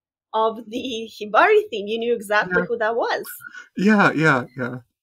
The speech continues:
Speaker 1: So, assuming that the trend goes on into Elden Ring and bosses will have music.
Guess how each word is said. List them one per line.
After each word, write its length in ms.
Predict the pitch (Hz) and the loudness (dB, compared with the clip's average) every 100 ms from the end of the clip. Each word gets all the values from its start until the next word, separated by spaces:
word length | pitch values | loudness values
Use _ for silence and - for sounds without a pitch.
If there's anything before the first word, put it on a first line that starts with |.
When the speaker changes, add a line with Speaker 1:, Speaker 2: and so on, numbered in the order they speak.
| _ _ _ _ _ _ _ | _ _ _ _ _ _ _
Speaker 1:
So, 300 | - 359 359 330 | 2 6 6 6
assuming 680 | 330 - 330 403 349 330 302 | 2 6 8 8 8 6 6
that 240 | 233 - | 4 4
the 100 | 226 226 | 0 0
trend 400 | - 240 262 226 | 2 2 2 4
goes 320 | 226 226 214 | 8 8 6
on 380 | 226 214 196 233 | 4 4 0 -2
into 320 | 202 214 - - | -2 -2 -4 0
Elden 400 | 240 277 233 196 | 0 2 0 0
Ring 360 | 175 170 254 - | -2 -2 -4 -6
and 260 | 190 208 196 196 | -6 -6 -6 -2
bosses 560 | 202 214 240 254 202 | 4 4 4 -2 -4
will 140 | 208 220 | 0 0
have 200 | 214 196 | 0 -2
music. 840 | 208 262 285 - - 311 - | -2 -4 -4 -8 -8 -8 -14